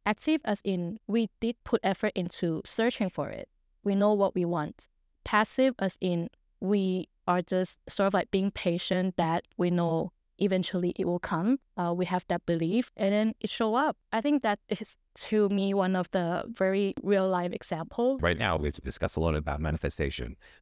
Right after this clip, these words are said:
Speaker 2: but words that keep coming up are attraction, energies, frequencies, divine universe, divine timing. But one thing that I also feel like this is important in my retrospect, that it's the people that you sort of have around you as well.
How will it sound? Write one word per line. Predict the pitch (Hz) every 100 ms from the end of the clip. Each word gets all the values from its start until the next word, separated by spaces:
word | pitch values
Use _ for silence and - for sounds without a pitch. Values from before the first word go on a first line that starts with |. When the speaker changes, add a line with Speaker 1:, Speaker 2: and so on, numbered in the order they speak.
| -
Speaker 2:
but | 98
words | 92 117 -
that | -
keep | 71 -
coming | 85 90
up | 82
are | 82 71
attraction, | 73 - 71 - - - 67 - _ _ _ -
energies, | 85 85 - 82 82 71 - _
frequencies, | - 80 - 80 85 78 76 76 60 - - _ -
divine | 90 87 85
universe, | 85 87 87 87
divine | - - 67
timing. | - 76 73 73 78 - _ -
But |
one | 135 165
thing | 220
that | 202
I | 80
also | 78 82 127
feel | - 73
like | 73 76 -
this | 76 -
is | 117 - - - - _
important | 117 - - 80 82 78 _ -
in | 76
my | 87 82
retrospect, | 60 67 - 57 - - - - - -
that | 85 82 - _ _ -
it's | 127
the | - 135
people | - - - 208 185
that | 120 92
you | 71
sort | 69 67 69
of | 73 - _
have | - - 98
around | 107 85 82 71 -
you | 67
as | - - -
well. | 65 65